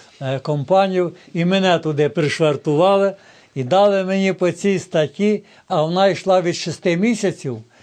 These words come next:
до трьох літ. То так, ані саме менше мені не дали, ані саме більше. Дали мені, е, два з половиною роки, але особо строгого режиму.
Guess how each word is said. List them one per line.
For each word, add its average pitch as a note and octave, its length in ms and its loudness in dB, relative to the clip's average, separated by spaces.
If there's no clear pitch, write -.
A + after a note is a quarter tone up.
до C#3+ 140 -2
трьох F#3+ 360 0
літ. C3+ 380 -8
То D3 120 -6
так, F3 360 0
ані E3 320 0
саме F3+ 380 0
менше G3+ 440 0
мені E3+ 260 -2
не D#3+ 140 0
дали, D3 300 0
ані D#3 220 -2
саме E3+ 360 -2
більше. C#3+ 360 -4
Дали E3 300 0
мені, E3+ 300 -4
е, B2+ 180 -6
два C3+ 280 0
з - 80 -10
половиною E3 800 0
роки, A#2+ 440 -4
але D3 220 0
особо F3 480 0
строгого F3+ 500 2
режиму. C#3+ 460 -2